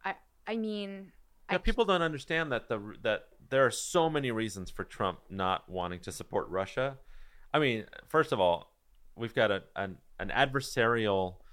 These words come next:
Speaker 2: superpower controlling our election, and somehow that has not created a riot in the streets, ju-, like, right off the top.
Speaker 1: Right.
Speaker 2: I don't know how that's happened.
Speaker 1: <laughs> Right.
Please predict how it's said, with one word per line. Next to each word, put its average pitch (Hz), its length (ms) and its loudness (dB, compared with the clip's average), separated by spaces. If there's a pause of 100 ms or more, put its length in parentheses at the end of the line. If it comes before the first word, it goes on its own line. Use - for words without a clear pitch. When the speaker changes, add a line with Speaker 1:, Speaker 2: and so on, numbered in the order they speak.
Speaker 2:
superpower 85 720 -2 (180)
controlling 98 560 -4 (440)
our 95 140 2
election, 87 480 -2
and 90 160 -8
somehow 190 460 4
that 139 180 4
has 120 180 -4
not 104 240 0
created 92 360 -4 (100)
a 87 100 -2
riot 90 400 0
in 78 120 -14
the 78 60 -16
streets, - 480 -14
ju-, 139 200 2
like, 113 240 0
right 175 180 4
off 131 140 6
the - 80 -16
top. - 460 -2
Speaker 1:
Right. 220 400 0
Speaker 2:
I 139 80 8
don't 143 80 6
know 123 100 2
how 110 120 4
that's 110 240 4
happened. 78 360 -6 (220)
Speaker 1:
<laughs> 285 120 -8 (120)
Right. - 280 2